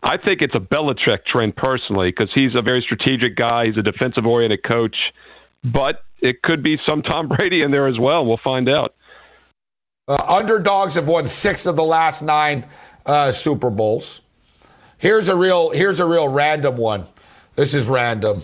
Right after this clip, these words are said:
Speaker 2: That really doesn't really mean much, but it is what it is.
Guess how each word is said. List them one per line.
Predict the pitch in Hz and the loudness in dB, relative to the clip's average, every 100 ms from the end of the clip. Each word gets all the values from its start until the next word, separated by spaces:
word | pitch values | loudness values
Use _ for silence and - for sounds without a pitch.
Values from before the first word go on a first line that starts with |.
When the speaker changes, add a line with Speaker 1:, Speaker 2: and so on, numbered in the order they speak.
| - | -6
Speaker 2:
That | - 120 113 | 0 0 2
really | 143 143 | 0 2
doesn't | 123 135 113 | 2 0 0
really | 120 120 107 | -2 0 0
mean | 120 135 | 0 0
much, | 143 143 - | 0 -2 -2
but | 123 | -2
it | 107 | 2
is | 127 113 | 0 0
what | 123 | -2
it | 110 | 2
is. | 139 156 | 0 0